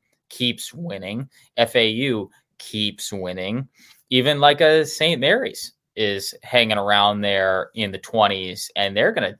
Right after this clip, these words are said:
they're gonna, excuse my French, they're gonna fuck someone up in March Madness, being a somewhat low seeded.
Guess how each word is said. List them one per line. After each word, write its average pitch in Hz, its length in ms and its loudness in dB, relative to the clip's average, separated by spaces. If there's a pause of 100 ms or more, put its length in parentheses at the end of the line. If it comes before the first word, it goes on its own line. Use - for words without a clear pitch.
(180)
they're 135 240 6
gonna, 117 260 -2 (500)
excuse 165 360 -6
my 139 100 4
French, 165 260 -2
they're 196 120 -2
gonna 180 100 0
fuck 143 300 4
someone 143 260 0
up 233 260 4
in 113 460 0
March 117 300 4
Madness, 127 540 -4 (240)
being 127 220 2
a 113 60 0
somewhat 139 480 2
low 120 240 2
seeded. 120 560 -6